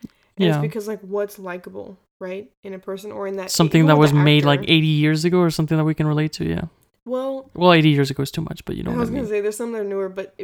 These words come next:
Speaker 1: I think in general it's just, like, there were so many different ones, and a comic person will write it and have a little bit more leisure when it comes to creating their kind of person for that character.
Speaker 2: Mm-hmm.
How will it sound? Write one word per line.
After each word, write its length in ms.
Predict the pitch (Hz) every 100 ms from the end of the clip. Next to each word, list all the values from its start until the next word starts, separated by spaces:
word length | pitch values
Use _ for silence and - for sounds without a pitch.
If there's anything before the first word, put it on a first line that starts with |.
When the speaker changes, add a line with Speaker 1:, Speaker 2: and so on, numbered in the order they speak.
| -
Speaker 1:
I 100 | 226
think 240 | 294 277
in 100 | 269
general 300 | 226 233 233
it's 100 | 208
just, 260 | - 208 -
like, 240 | 196 190 _
there 160 | 214 214
were 100 | 202
so 240 | 202 - 208
many 180 | 208
different 340 | 196 190 208 214
ones, 240 | 220 220
and 160 | - 196
a 60 | 190 _ _
comic 400 | - 233 247 247
person 320 | 233 214 220
will 120 | 202
write 260 | 190 190 196
it 140 | 208 208
and 120 | 196
have 260 | 202 196 185 _ - _ _
a 60 | 226
little 120 | 226
bit 40 | 240
more 180 | 226 208
leisure 260 | 214 208
when 120 | 202
it 80 | 190
comes 260 | 190 190 190
to 100 | 202
creating 380 | 196 208 196 185
their 140 | 175
kind 320 | 175 - 180 185
of 220 | 190 _ _ _ _ _ _ _ _ _
person 300 | 233 226 240
for 300 | - 220 220
that 300 | 220 226 -
character. 460 | - 233 240 285 294
Speaker 2:
Mm-hmm. 240 | - 160